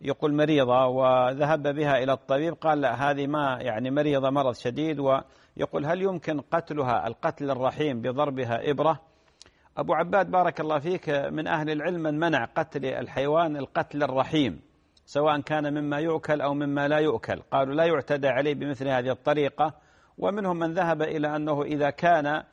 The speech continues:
مما يؤكل يذكى، إذا كان حيوان مريض، آه، ويمكن أن يؤكل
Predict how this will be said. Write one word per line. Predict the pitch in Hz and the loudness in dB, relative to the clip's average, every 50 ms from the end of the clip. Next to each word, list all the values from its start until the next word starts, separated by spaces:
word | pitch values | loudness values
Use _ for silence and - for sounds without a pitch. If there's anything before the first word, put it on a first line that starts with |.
| _ _ _ _ - | _ _ _ _ -10
مما | - 139 147 151 151 147 143 139 | -8 -6 -6 -4 -4 -4 -2 -2
يؤكل | 151 170 175 139 135 - - 151 170 165 165 | 0 -2 -2 -2 -4 -2 0 0 0 0 0
يذكى، | 151 147 139 151 - - - - 101 80 - - _ _ _ _ _ - - | 0 2 2 2 0 -2 -4 -8 -8 -8 -8 -10 _ _ _ _ _ -18 -12
إذا | - 120 127 127 | -8 -6 -6 -4
كان | - - 165 160 147 120 | -2 0 0 0 0 -2
حيوان | 107 127 135 139 147 156 151 139 123 123 | -2 -2 0 2 2 2 2 2 0 0
مريض، | 135 143 156 147 127 123 131 - - _ _ _ _ _ _ _ _ _ _ _ _ - | 0 2 2 2 2 0 0 -4 -10 _ _ _ _ _ _ _ _ _ _ _ _ -6
آه، | 139 127 123 120 117 117 117 | -2 0 0 2 0 0 -2
ويمكن | 123 127 131 127 123 123 143 143 160 196 220 180 - - 143 131 127 | -4 -2 0 2 2 2 2 2 0 0 0 0 -2 -4 -4 -4 -2
أن | 127 127 127 | -2 -2 0
يؤكل | 139 156 170 151 - - 131 123 127 131 | 0 0 0 0 0 0 0 0 0 -2